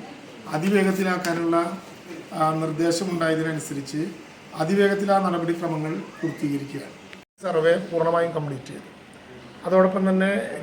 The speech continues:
ജിയോഗ്രാഫിക്കൽ സർവേയുടെ പ്രധാനപ്പെട്ട പോർഷൻ പൂർണ്ണമായിട്ടും രണ്ട്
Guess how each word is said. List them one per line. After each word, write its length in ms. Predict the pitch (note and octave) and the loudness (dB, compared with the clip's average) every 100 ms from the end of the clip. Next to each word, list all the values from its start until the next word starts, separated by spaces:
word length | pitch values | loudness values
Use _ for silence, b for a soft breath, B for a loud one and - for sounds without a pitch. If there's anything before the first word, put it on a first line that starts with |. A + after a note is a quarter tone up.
| D#3+ | -6
ജിയോഗ്രാഫിക്കൽ 720 | F3 F3+ F3+ F#3+ F#3+ G3 G3+ | 0 2 4 4 2 -2 -4
സർവേയുടെ 720 | F#3+ F#3 F#3 F3 F3 F#3+ A#3 - - - - - - | 0 2 4 4 4 2 0 -8 -18 -20 -20 -20 -4
പ്രധാനപ്പെട്ട 480 | F3+ F3+ F#3+ F#3+ G3 | 2 6 6 6 2
പോർഷൻ 440 | G3+ F#3+ F#3 F#3+ F#3+ | 2 2 0 0 0
പൂർണ്ണമായിട്ടും 720 | F3 F3 F3 E3+ E3+ F3+ G#3 - - - G3+ F3+ | 2 4 2 2 -4 -8 -8 -12 -18 -12 -4 2
രണ്ട് 400 | E3 E3+ F3+ F#3+ | 2 2 0 0